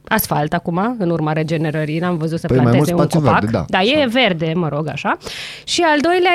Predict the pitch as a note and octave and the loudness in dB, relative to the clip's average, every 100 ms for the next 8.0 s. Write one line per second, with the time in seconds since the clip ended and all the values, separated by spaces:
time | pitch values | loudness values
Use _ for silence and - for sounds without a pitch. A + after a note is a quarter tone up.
0 | F4 E4 - E4 - E4 D#4+ D#4 - E4+ | 2 0 -2 -2 0 2 4 2 0 -2
1 | - E4+ E4 D#4+ D4+ D4+ D4 C#4+ C4 E3+ | 0 0 2 2 2 2 2 0 -2 -2
2 | D#3+ F#3 _ _ _ _ _ A3+ G3+ D#3 | -4 -10 _ _ _ _ _ -2 -2 -2
3 | G#3+ G#3+ A#3+ - - _ _ _ _ - | -4 0 0 -2 -6 _ _ _ _ -6
4 | G#3 - G3 F3+ F3+ G3 A3+ G3 G3 E3+ | -2 0 0 2 2 2 2 0 0 0
5 | E3+ F3 A#3 F3+ G3 F#3 G3 G#3 F#3+ F#3+ | 0 0 -2 0 -2 -2 0 -2 -2 -2
6 | G#3 G#3+ G3 F3 F#3+ - _ _ - A3 | -2 -2 0 0 -2 -6 _ _ -6 0
7 | A#3 C4+ C#4 B3 A3 G#3 F#3+ F#3+ A3 | 4 4 4 4 2 2 2 2 2